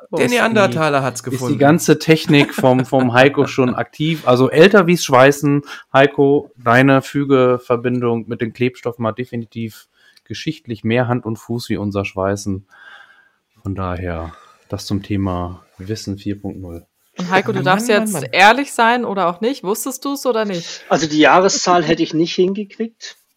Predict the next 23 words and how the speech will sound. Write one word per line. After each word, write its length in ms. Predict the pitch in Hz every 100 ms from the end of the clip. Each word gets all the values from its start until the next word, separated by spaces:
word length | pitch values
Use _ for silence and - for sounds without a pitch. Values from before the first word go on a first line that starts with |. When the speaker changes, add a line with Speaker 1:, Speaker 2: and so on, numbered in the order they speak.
| _
Speaker 4:
aber 220 | 190 190
Speaker 3:
Mhm. 60 | -
Speaker 4:
eben 260 | 143 143 135
das 220 | 143 -
Thema 320 | 143 139 139
Steinzeit 640 | - 139 160 - 165 160
ist 240 | 151 - -
dazu 500 | 151 - 165 170 180
so 120 | - 175
ein 60 |
bisschen. 480 | 175 - 185 196 196 _ _ _ _ -
Speaker 3:
Ja. 240 | 156 180 160
Speaker 4:
Ähm, 280 | 160 165 -
und, 400 | 151 139 135 143
ähm, 280 | 139 131 143
genau, 240 | 131 120
da 80 | 120
geht's 240 | 123 -
um 140 | 131 120
diese, 340 | 127 127 120 -
um 160 | 117
diese 180 | 127 123
Baumharze, 840 | 120 127 131 139 139 - 147 131